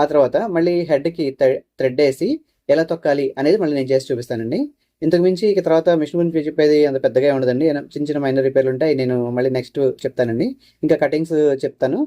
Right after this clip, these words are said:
కటింగ్స్‌లో కూడా చాలా మంది చాలా డౌట్స్ అడుగుతున్నారండి. అవన్నీ కూడా ఒక్కొక్కటి ఒక్కొక్కటి రివీల్ చేసుకుంటూ వెళ్తానండి. అన్నీ ఒకేసారి చెప్పాలన్నా నాకు ఇబ్బందిగా అనిపిస్తుందండి. అంటే ఏది ముందు చెప్పాలి, ఏది చేయాలి అనేది కొంచెం కన్ఫ్యూజ్ అయిపోతున్నానండి. అందుకని ఒక లైన్గా వెళ్తే బాగుంటుందని ఫస్ట్ సింపుల్ చెప్పేశాను.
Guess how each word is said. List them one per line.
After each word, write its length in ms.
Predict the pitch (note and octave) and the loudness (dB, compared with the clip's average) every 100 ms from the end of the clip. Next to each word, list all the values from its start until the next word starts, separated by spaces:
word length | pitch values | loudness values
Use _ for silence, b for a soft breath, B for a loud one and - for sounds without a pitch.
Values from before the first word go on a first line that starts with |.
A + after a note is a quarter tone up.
| - b b - | -6 b b -2
కటింగ్స్‌లో 320 | E3+ F#3+ G3+ | 0 2 4
కూడా 120 | F#3+ F3 | 4 4
చాలా 220 | C3+ D3 E3+ | 2 2 2
మంది 120 | E3+ D#3 | 0 0
చాలా 160 | D3+ D3 | 2 2
డౌట్స్ 200 | C3+ D#3 | 2 0
అడుగుతున్నారండి. 440 | C#3 C3+ B2+ C3 A3 D#3 | -6 -6 -4 -4 -6 -2
అవన్నీ 280 | C#3 D3 E3 | 0 0 0
కూడా 100 | D#3+ D3 | 2 0
ఒక్కొక్కటి 280 | F3+ E3 D3+ | -2 -2 0
ఒక్కొక్కటి 300 | C3+ D#3+ - | 0 -2 0
రివీల్ 180 | C#3 C#3+ D3 | 0 0 -2
చేసుకుంటూ 300 | C3+ D3 C#3 | -2 -2 2
వెళ్తానండి. 420 | C3+ B2+ A#2+ B2+ F#3 | 2 2 0 -2 -2
అన్నీ 160 | D3+ E3+ F3 | 0 2 0
ఒకేసారి 280 | E3+ E3+ E3 | 2 0 0
చెప్పాలన్నా 400 | D#3 D3 C#3+ E3 D3+ B2+ C3+ | 0 0 0 0 0 -2 -4
నాకు 180 | C3+ C#3 D3 C3 | -4 0 2 2
ఇబ్బందిగా 360 | B2+ C3+ C#3 C#3 | 2 0 2 0
అనిపిస్తుందండి. 460 | B2+ C3 - A#2+ B2 | 0 -8 -8 -6 -4
అంటే 160 | B2 D3 D3 D3 b b C#3+ | -2 0 -2 -6 b b 0
ఏది 80 | E3 | 2
ముందు 120 | F3+ E3+ | 0 -6
చెప్పాలి, 360 | E3+ D#3+ D#3 D#3 D3+ | -4 -2 -2 -2 -2
ఏది 100 | D3 C#3+ | -2 0
చేయాలి 220 | D3 C#3 C3+ | 0 2 0
అనేది 160 | D3+ D#3+ | -2 -2
కొంచెం 240 | E3 E3+ C#3 | -2 -2 -2
కన్ఫ్యూజ్ 280 | D3 D3 C#3+ | -2 -2 -2
అయిపోతున్నానండి. 500 | C3 A#2+ B2 A#2+ C#3+ B3 - _ _ - | -2 -4 -4 -4 -4 -6 -10 _ _ -2
అందుకని 260 | C#3+ D#3+ E3+ D3+ | 0 2 2 2
ఒక 80 | D3 C#3 C3+ - C3 | 2 4 2 0 -2
లైన్గా 340 | C3 D3+ E3+ D#3+ | 0 0 0 0
వెళ్తే 180 | D3 D#3 | 0 -2
బాగుంటుందని 380 | C3+ C3+ C#3 D3+ F3 | -2 -2 -4 -6 -6
ఫస్ట్ 180 | D3 E3 E3 | -6 -4 -4
సింపుల్ 220 | C#3 D3 D3 | -2 0 0
చెప్పేశాను. 420 | C3+ B2+ C3+ | 0 -2 0